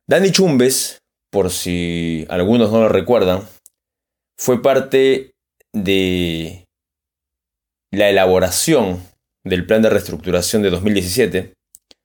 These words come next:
Posteriormente, se conoció que la empresa que él gerencia,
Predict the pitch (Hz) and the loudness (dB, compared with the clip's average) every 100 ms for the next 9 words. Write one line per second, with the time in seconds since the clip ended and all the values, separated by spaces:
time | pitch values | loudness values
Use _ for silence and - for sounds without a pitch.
0 | _ _ _ _ _ _ 98 90 107 113 | _ _ _ _ _ _ -6 -2 2 4
1 | 139 120 90 117 120 _ _ _ _ _ | 4 2 2 -2 -4 _ _ _ _ _
2 | _ _ _ _ _ - - 104 95 92 | _ _ _ _ _ -10 -2 0 2 2
3 | 90 90 87 85 85 82 85 87 _ _ | 0 0 -2 -2 -4 -8 -10 -18 _ _
4 | _ _ _ _ _ _ _ _ _ _ | _ _ _ _ _ _ _ _ _ _
5 | - 107 104 104 - 170 131 98 - _ | 0 2 2 2 2 2 2 0 -8 _
6 | _ _ - 92 92 92 107 117 107 113 | _ _ -2 0 0 0 0 2 2 2
7 | 107 101 95 - 98 113 110 - 104 95 | 4 2 0 0 2 2 0 -2 0 0
8 | 92 90 - 110 101 - | 0 -2 -4 -4 -4 -6